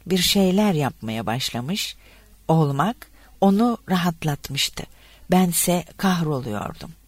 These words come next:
"Chris, arabayı kenara çek." Bunu söylediğim zaman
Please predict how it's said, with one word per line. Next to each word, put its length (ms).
"Chris, 500
arabayı 540
kenara 400
çek." 480
Bunu 440
söylediğim 760
zaman 520